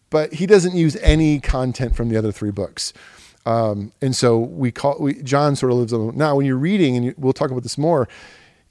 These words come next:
what you'll find is Luke and Acts are written by the same person, and they're a continuation of the same story. But your Bible puts John between them because they wanna put Luke next to Matthew and Mark, 'cause Matthew, Mark, and Luke are seen together, and John's kind of over here. Uh, he's really kind of its own world.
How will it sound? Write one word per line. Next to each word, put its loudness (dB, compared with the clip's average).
what 0
you'll 4
find 0
is 0
Luke 2
and -2
Acts -2
are -6
written -2
by -2
the -6
same -4
person, -10
and -4
they're 2
a -4
continuation -4
of -8
the -14
same -10
story. -12
But -4
your -2
Bible 0
puts -6
John -2
between -2
them 0
because 2
they 4
wanna 2
put -4
Luke 2
next -4
to -2
Matthew -2
and -2
Mark, -4
'cause -8
Matthew, -2
Mark, -2
and -6
Luke -2
are -6
seen -4
together, -4
and -4
John's 0
kind -2
of -2
over -4
here. -10
Uh, 0
he's 0
really 4
kind -4
of -4
its -12
own -6
world. -12